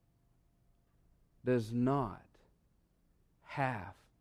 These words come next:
to provide protection for those of us that want to be out of his care. He is not obliged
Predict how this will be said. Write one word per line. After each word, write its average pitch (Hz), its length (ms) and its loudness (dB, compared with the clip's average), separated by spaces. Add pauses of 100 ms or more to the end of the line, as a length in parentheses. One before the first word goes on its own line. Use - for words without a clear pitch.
(140)
to 120 140 -6
provide 104 920 -4 (760)
protection 104 920 -6 (580)
for 127 140 0
those 120 380 2
of 113 160 -2
us 113 320 -2
that 110 120 -6
want 107 240 -6
to 104 100 -14
be 98 280 -6
out 104 320 -2 (400)
of 95 340 -4 (280)
his 90 420 -6 (340)
care. - 340 -20 (1200)
He 131 120 4
is 117 160 4
not 131 400 2
obliged 110 800 -6